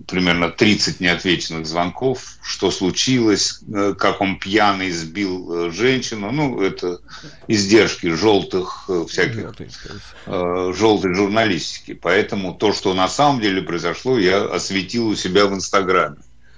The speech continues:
Speaker 1: Так что, если кто-то захочет, усл-, услышит.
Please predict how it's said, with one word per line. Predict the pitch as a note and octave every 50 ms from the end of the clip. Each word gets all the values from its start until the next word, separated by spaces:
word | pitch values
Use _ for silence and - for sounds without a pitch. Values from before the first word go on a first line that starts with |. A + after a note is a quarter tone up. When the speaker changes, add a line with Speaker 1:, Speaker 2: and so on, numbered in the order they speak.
| - - - - - - - - - - - - -
Speaker 1:
Так | G2 F#2+
что, | - - G2
если | F#2+ F#2 F#2 F2+ - G2
кто-то | E2+ - - A2+ A2 G2+ - G2 F2+ G2
захочет, | F#2+ G2 F#2+ - - C#3+ A#2 A2+ G2 - -
усл-, | - - - - - G2 G#2 A2 G2 - - - -
услышит. | - C3 - - - G2+ F#2+ F2+ D#2+ - - - -